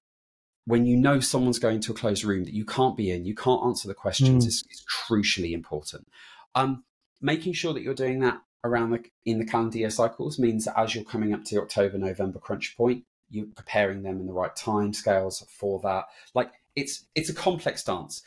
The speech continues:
Speaker 1: The other thing that I'll say is it changes from time to time. If you're going to an I C B, if you're going to a trust, if you're going to a general practice,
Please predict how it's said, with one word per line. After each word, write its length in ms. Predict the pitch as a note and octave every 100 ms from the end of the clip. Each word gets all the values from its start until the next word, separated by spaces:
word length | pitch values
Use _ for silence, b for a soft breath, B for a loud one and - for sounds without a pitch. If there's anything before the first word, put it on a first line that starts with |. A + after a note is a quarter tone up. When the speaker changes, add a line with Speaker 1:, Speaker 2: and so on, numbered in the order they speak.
| B B
Speaker 1:
The 80 |
other 100 | F3+
thing 200 | F3+ F#3
that 60 | F3
I'll 80 | B2+
say 220 | - G2
is 120 | F2+
it 140 | G#2+ -
changes 460 | B2 A2+ G2+ -
from 120 | G2+
time 280 | F#2 - F2
to 140 | E2 D#2
time. 240 | D#2+ D#2
If 80 | E2
you're 80 | B2
going 200 | C#3 D3+
to 120 | C#3+
an 80 | B2+
I 80 | A2+
C 200 | - G#2
B, 360 | D#2 D2+ D2 -
if 140 | G2
you're 100 | A2+
going 180 | A2+ B2
to 120 | B2 A2+
a 20 |
trust, 540 | - - E2 - - -
if 100 | G2+
you're 80 | A#2
going 160 | C3
to 120 | C#3
a 20 | C3
general 260 | A#2+ G#2+
practice, 720 | - - G#2+ - F2+ E2 -